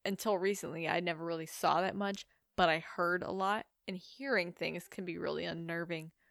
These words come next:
because you almost feel like you're losing your mind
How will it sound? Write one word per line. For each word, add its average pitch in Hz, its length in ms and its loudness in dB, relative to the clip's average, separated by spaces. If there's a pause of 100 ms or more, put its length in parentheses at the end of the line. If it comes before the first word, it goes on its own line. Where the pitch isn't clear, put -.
(200)
because 196 580 4 (840)
you 214 160 2
almost 220 340 4
feel 208 160 2
like 202 180 -2
you're 175 80 -2
losing 180 340 -6
your 165 120 -6
mind 165 520 -6